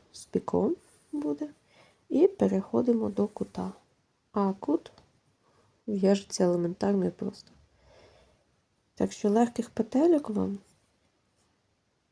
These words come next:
тут, в принципі, наплести я навіть не знаю де.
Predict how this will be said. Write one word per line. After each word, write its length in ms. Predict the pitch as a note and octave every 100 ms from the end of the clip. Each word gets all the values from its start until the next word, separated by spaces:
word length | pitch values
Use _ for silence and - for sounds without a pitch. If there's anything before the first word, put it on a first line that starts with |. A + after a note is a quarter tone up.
| _
тут, 180 | G#3 G3
в 160 | -
принципі, 480 | - A#3 G#3 - -
наплести 440 | F#3 F#3+ F3+ - F#3
я 120 | F#3+
навіть 260 | F#3 F3+
не 80 | F3+
знаю 300 | F3 F3 E3
де. 200 | E3+ F#3+